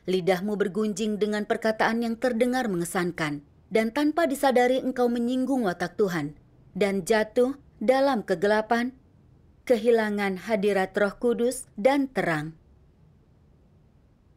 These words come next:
Karena engkau tak berprinsip dalam tindakanmu, karena engkau melakukan dan mengatakan yang tidak seharusnya, engkau akan menerima ganjaran setimpal.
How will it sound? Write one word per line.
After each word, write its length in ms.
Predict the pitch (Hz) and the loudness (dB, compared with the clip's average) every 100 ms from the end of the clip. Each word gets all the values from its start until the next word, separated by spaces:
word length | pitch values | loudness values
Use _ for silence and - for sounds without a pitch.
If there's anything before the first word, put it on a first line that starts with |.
| _ _ _ | _ _ _
Karena 320 | 285 277 277 | 0 2 0
engkau 320 | 285 302 330 | 0 0 0
tak 180 | 339 262 | 0 0
berprinsip 720 | 196 196 - 226 226 196 - | 0 -2 -2 -2 0 -4 0
dalam 240 | 170 170 175 | 0 0 -2
tindakanmu, 800 | 196 190 190 202 202 202 214 220 _ _ | 0 0 0 -2 -2 -4 -6 -12 _ _
karena 320 | 285 277 262 - | 0 2 0 0
engkau 500 | 294 269 196 160 170 _ - | -2 2 0 0 -6 _ -2
melakukan 800 | 196 185 - 233 233 240 262 - _ _ - | 0 0 0 0 2 0 -2 -10 _ _ 0
dan 180 | 262 262 | 2 2
mengatakan 560 | 269 262 262 254 233 220 | 0 0 0 0 0 0
yang 160 | 220 220 | -2 -2
tidak 320 | 320 240 160 | 0 2 0
seharusnya, 840 | - 190 196 208 220 - 160 160 - _ - _ _ | -4 -4 -2 -2 -2 -2 -4 -4 -20 _ -20 _ _
engkau 400 | 302 302 311 320 | 0 2 2 2
akan 240 | - 233 226 214 | 0 0 -2 -2
menerima 440 | 208 220 214 220 | -2 -2 -2 -2
ganjaran 500 | 220 226 247 269 214 | 0 2 2 2 0
setimpal. 720 | 175 185 190 170 151 160 170 | -4 -4 -2 -2 -4 -8 -10